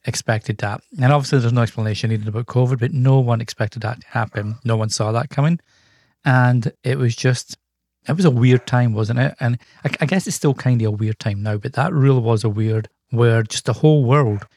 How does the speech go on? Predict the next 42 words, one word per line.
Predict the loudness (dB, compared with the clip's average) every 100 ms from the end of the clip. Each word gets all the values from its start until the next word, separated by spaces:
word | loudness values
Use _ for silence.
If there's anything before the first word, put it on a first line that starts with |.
| _
came | 2
to | 2
a |
standstill | 2 2 0 0 -2
when | -2
it | -2
originally | -2 0 0
happened, | 0 0 0 -2 -2 -2 -2
and | 0 0 0 -4 _ _ _
there | -2
was | 0
lockdowns. | 0 0 2 2 2 0 -4 _ _ _ -14 2
Obviously, | 2 2 0 0 0 -2
there | -4
was | -2
a | -2
lot | 0
of | -2
people | -2 -6 -4 -6 -6 -6
got | -2 -2
very | 0 0 0
sick | -2 -2 -2 -2
and | -2 0
unfortunately | -2 0 -2 -2 -8 -6
died | -4 -2 -2 -4
and | -4 -6 -8 _
passed | -6 -4 -4
away. | -4 -4 -4 -6 _ _ _ _
It's | -2 2
one | 4
of | 4
these | 2 -4
once-in-a-lifetime | -8 0 0 2 2 2 2 2 0 0
things, | -4 -2 0 2
I | 0
think, | -2 -4 -6 -4
um, | -4 -2 -2 -2 -6 -10 _ _ 0
or | 4 4 2 -6 -10
certainly | -2 0 2
one | 2 0
of | 0
the | -4 -4